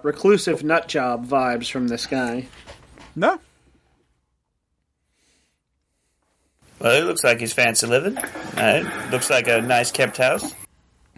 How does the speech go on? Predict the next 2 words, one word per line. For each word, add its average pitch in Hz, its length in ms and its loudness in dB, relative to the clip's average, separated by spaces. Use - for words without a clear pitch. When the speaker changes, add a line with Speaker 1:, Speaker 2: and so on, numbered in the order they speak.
Speaker 1:
Detective's 185 560 0
pension. 170 560 2